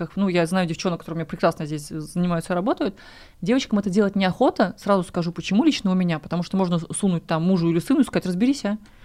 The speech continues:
Вот, вот вникать в инструкцию пылесоса или какой-нибудь умной системы SoundCloud дома у меня там с этими колонками, или как эта камера работает, я,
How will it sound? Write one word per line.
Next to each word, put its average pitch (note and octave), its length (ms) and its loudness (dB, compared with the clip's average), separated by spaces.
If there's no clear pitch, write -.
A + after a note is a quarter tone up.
Вот, G3 180 0
вот F#3+ 220 -4
вникать A3+ 400 4
в F#3+ 60 4
инструкцию G#3 440 2
пылесоса G3+ 560 2
или F3 60 2
какой-нибудь F#3 360 0
умной F#3+ 180 0
системы F3+ 420 -2
SoundCloud F3 580 2
дома E3+ 320 2
у E3+ 60 0
меня E3+ 240 0
там D#3+ 160 -4
с - 80 -6
этими E3+ 320 -6
колонками, E3 640 -2
или F3+ 120 -2
как F3+ 160 -8
эта F3+ 140 -8
камера D4+ 300 4
работает, G3+ 560 2
я, F3 340 2